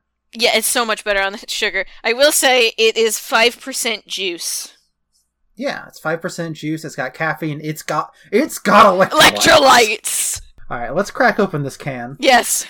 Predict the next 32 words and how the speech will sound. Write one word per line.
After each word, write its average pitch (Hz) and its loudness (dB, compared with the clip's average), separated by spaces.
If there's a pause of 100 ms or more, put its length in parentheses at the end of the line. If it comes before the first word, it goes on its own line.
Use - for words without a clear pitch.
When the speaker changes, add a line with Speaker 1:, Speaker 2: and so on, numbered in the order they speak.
(120)
Speaker 1:
okay. 214 -2 (360)
Speaker 2:
Uh, 165 0
oh, 208 0
I 165 -2
do 240 -2
like 220 0
that 170 2
it 185 0
lets 165 -2
me 165 -4
know 143 -2
in 139 -10
the 135 -4
nutritional 127 -8
facts, - -12 (480)
um, 123 -8
contains 160 -4
zero 139 -2
grams 123 -6
of 120 -16
protein. - -14 (300)
Speaker 1:
<laughs> - -8 (640)
Yes. - 0 (520)
I - 8
think, - 0 (340)
I, 349 2 (380)
do 359 -4
they 480 4
have 285 4
to 294 -4
do 285 -4
that? 285 4